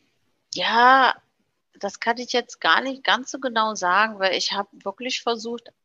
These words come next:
abzuschalten und diese Themen vielleicht auch nicht zu betrachten auf dem Weg, sondern auch wirklich mal auszublenden und nur an mich zu denken.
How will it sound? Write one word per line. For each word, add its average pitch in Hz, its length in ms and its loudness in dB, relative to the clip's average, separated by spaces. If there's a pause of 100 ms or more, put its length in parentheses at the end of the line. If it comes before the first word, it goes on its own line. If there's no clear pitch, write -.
abzuschalten 180 960 -2
und 185 260 -8
diese 208 260 -10
Themen 233 400 0
vielleicht 247 400 2
auch 226 160 -2
nicht 233 260 -8
zu 233 120 -12
betrachten - 640 -2
auf 311 200 2
dem 285 120 0
Weg, 277 220 -2
sondern 220 360 -2
auch 208 260 -2
wirklich 233 460 -2 (580)
mal 214 220 4
auszublenden 285 760 0
und 226 400 -12 (280)
nur 233 180 2
an 202 140 2
mich 185 200 -6
zu - 140 -12
denken. 175 400 -14